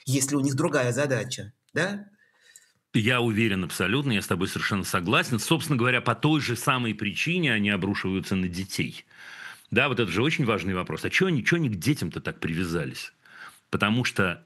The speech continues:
Speaker 2: только ребенок способен сказать: «А король-то голый». Потому что дети —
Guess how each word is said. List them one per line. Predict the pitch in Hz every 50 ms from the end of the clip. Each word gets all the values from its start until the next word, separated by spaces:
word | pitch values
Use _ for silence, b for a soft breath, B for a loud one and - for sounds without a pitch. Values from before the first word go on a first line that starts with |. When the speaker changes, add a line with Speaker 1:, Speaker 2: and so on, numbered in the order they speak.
| _ - -
Speaker 2:
только | - 131 151 151 127 - 113
ребенок | - - 190 175 127 151 165 160 123 - -
способен | - - 92 - - 107 87 90 87
сказать: | - - - 90 85 107 123 - -
«А |
король-то | - 85 82 80 90 85 - 82
голый». | 71 78 78 76 69 65 - - _ _ _ _ B B B B B B
Потому | - - - 95 101 -
что | - -
дети — | 95 90 87 131 170 196 170 -